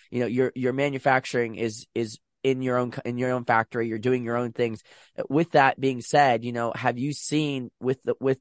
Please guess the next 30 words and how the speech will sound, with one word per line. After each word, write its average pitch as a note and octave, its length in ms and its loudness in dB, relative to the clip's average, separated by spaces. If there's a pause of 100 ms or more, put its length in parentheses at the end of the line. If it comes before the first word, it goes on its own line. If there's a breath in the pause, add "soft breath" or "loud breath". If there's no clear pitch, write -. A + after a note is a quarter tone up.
(120)
in C3+ 120 2
twenty C#3 180 -2
eighteen, C3 220 -4
you've B2 100 -4
seen B2+ 320 -6 (140)
growth? A#2+ 360 2 (360 soft breath)
You A#2 80 -4
know, A#2+ 100 2
I, A#2 120 2 (120)
I'd G#2+ 200 -2
like B2 140 0
to A#2+ 120 -2
answer B2 200 -2
that, A#2+ 200 4
but B2+ 80 2
I'd A#2+ 60 6
also B2+ 280 2
like A#2+ 80 -4
to - 60 -18
see, B2 220 -6
since C3+ 340 -2
you've B2+ 140 -2
been B2+ 120 0
doing B2+ 160 0
your B2 120 -4
own A#2+ 80 -4
manufacturing, A#2+ 600 0
have A#2+ 140 -2
you A#2+ 100 -4
seen B2+ 520 -4